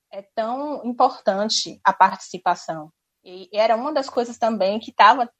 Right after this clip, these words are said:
no meu projeto, como eu falei pra você, né, de, de, de viver mais a cidade. Era também essa questão de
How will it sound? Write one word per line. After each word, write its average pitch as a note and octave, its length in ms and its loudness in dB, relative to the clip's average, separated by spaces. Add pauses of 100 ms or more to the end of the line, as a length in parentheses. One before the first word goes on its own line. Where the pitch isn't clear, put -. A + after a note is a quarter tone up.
(140)
no G#3 100 -4
meu G3+ 120 0
projeto, G3+ 480 2
como F#3 160 -8
eu F3+ 40 -6
falei E3+ 300 -4
pra F3+ 140 -10
você, - 200 -14
né, F3+ 140 -6
de, F#3+ 180 -10
de, F#3+ 300 -12
de F3+ 500 -20
viver G#3 380 -12
mais F#3+ 260 -10
a G3 60 -10
cidade. E3+ 560 -2
Era F3+ 140 0
também F#3+ 200 -4
essa F#3+ 140 -4
questão G3+ 380 -6
de G3+ 260 -8